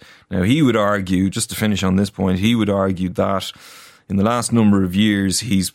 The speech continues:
he's been, he's kind of placated and, and, and met the independence movement halfway.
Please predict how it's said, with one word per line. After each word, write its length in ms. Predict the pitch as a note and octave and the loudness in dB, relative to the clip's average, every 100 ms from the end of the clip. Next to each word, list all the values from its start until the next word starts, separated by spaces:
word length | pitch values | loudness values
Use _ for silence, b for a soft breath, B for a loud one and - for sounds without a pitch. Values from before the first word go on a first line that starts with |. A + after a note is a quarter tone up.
| - | -6
he's 380 | G#2+ G2 F2+ | 0 0 0
been, 400 | - G2+ F#2+ F#2 | -4 -2 0 0
he's 140 | F#2+ G2 | -2 -4
kind 200 | G#2 F#2+ | -4 -4
of 100 | - | -6
placated 680 | - - A2+ A2+ A#2 B2+ G2 - | -10 -8 -2 -2 0 -2 -4 -10
and, 220 | - G2 C2+ | -8 -8 -4
and, 260 | F#2+ G2 - | -2 0 0
and 280 | G2 F#2+ F#2+ | -2 2 2
met 220 | G#2 - | 0 0
the 380 | G#2 G2 F#2+ F2+ | 2 4 2 0
independence 540 | G#2+ F#2+ G#2 G2+ F#2 | -2 -2 -2 -2 -2
movement 360 | A2+ G#2 F#2+ F#2 | 0 2 0 -4
halfway. 720 | G2 G2+ F#2 G2 G#2 F#2+ F2+ | -4 -6 -2 0 0 0 -4